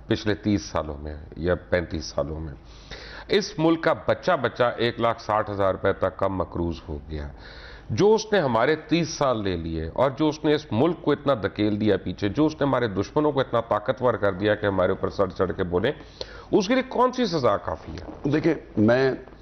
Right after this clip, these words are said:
Speaker 2: आपको, अ, बशर, सिर्फ ये बता दूं कि ये जो करप्शन है, ये सबसे पहले, ये, इसने सबसे बड़ा नुकसान किया, हमारे इदारे तबाह कर दिए।
Speaker 1: हम्म।
Speaker 2: हमारी सिविल सर्विस जो मैं, हम बड़े हो रहे थे पाकिस्तान में नाइनटीन सिक्सटीज़ में,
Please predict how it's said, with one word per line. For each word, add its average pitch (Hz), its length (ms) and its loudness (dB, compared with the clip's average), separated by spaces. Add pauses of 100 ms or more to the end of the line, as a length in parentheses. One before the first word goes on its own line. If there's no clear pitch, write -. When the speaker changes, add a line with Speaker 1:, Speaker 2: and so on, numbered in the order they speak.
(380)
Speaker 2:
आपको, 101 380 0
अ, - 840 -2 (120)
बशर, 92 420 -2
सिर्फ 98 260 0
ये 104 120 4
बता 80 280 -2
दूं 76 160 -6 (840)
कि 143 280 4
ये 131 200 4
जो 139 100 0
करप्शन 127 540 2
है, 123 220 4
ये 113 280 4
सबसे - 420 -2
पहले, 113 280 2
ये, 107 440 2 (240)
इसने - 300 -2
सबसे 110 300 -2
बड़ा 101 200 2
नुकसान 98 400 0
किया, 101 280 0 (300)
हमारे 101 240 4
इदारे 95 280 4
तबाह 85 240 -2
कर 76 160 -8
दिए। - 240 -10
Speaker 1:
हम्म। 80 140 -10 (440)
Speaker 2:
हमारी 160 420 6
सिविल 143 400 2
सर्विस 123 380 4
जो 113 240 2
मैं, 107 320 4
हम 117 240 2
बड़े 110 220 4
हो 107 120 6
रहे 101 120 6
थे 104 120 -4
पाकिस्तान 92 600 0
में 90 160 0
नाइनटीन 95 320 2
सिक्सटीज़ 95 500 0
में, 85 180 -2